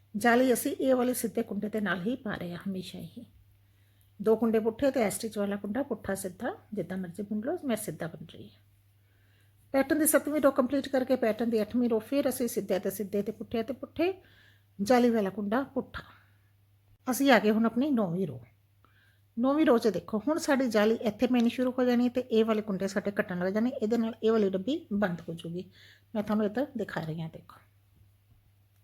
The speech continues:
ਆਹ ਦੇਖੋ। ਇੱਥੇ ਕੁੰਡੇ ਪਹਿਲਾਂ ਇਹ ਕਟਾਏ ਤੇ ਇੱਥੇ ਡੱਬੀ ਬੰਦ ਹੋ ਗਈ। ਹੁਣ ਇੱਥੇ ਸਾਡੀ ਜਾਲੀ ਪੈ ਕੇ ਡੱਬੀ ਇਹ ਵਧਣ ਲੱਗ ਜਾਣੇ ਕੁੰਡੇ ਤੇ ਇਹ ਵਾਲੀ ਬੰਦ ਹੋ ਜਾਣੀ, ਇਸ ਕਰਕੇ ਇਹਦੀ ਇਹ ਸ਼ੇਪ ਇੱਦਾਂ ਆਈ ਹੋਈ ਹੈ।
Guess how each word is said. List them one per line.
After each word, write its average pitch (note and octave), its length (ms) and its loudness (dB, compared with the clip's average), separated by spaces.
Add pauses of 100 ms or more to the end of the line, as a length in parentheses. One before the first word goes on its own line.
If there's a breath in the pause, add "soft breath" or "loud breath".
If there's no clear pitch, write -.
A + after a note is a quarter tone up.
(720 soft breath)
ਆਹ F#3 40 -2
ਦੇਖੋ। - 400 -18 (1800)
ਇੱਥੇ G#3 180 2
ਕੁੰਡੇ B3 240 4
ਪਹਿਲਾਂ A#3 280 2
ਇਹ B3 100 4
ਕਟਾਏ C4 380 2 (240)
ਤੇ G#3 60 -4
ਇੱਥੇ A3 180 -2
ਡੱਬੀ A3 260 0
ਬੰਦ A3 240 0
ਹੋ B3+ 120 4
ਗਈ। D#4+ 140 0
ਹੁਣ B3 180 0
ਇੱਥੇ G3 220 2
ਸਾਡੀ A3 240 2
ਜਾਲੀ G3 260 2
ਪੈ G3+ 140 -2
ਕੇ G3+ 100 -4
ਡੱਬੀ G3 340 -2 (760 soft breath)
ਇਹ G#3 360 2 (240)
ਵਧਣ G#3 280 2
ਲੱਗ C4 140 4
ਜਾਣੇ B3+ 200 2
ਕੁੰਡੇ B3+ 260 0
ਤੇ B3+ 140 -4
ਇਹ A3 160 0
ਵਾਲੀ G#3 200 -2
ਬੰਦ F3+ 240 -4
ਹੋ D#3+ 120 -4
ਜਾਣੀ, F3+ 220 -6
ਇਸ - 240 -4
ਕਰਕੇ C4 280 0
ਇਹਦੀ A#3+ 180 2
ਇਹ A3+ 140 2
ਸ਼ੇਪ B3 280 -4
ਇੱਦਾਂ G#3 280 -2 (520 soft breath)
ਆਈ F#3+ 160 4
ਹੋਈ B2+ 300 -8
ਹੈ। - 60 -20